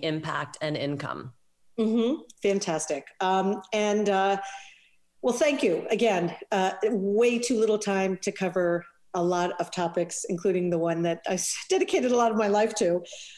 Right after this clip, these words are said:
Speaker 2: So, uh, look forward to having you back. Um,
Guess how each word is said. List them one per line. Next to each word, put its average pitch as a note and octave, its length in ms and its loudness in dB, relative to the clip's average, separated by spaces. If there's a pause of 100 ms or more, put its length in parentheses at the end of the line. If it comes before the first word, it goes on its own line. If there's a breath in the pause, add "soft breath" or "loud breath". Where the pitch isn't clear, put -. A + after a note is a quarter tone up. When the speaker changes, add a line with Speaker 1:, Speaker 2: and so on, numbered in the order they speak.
Speaker 2:
So, G3+ 420 4
uh, G3 340 2
look B3 200 0
forward D4+ 200 4
to C#4 60 0
having B3+ 240 2
you B3 100 2
back. G3+ 380 0 (680 loud breath)
Um, G3+ 320 2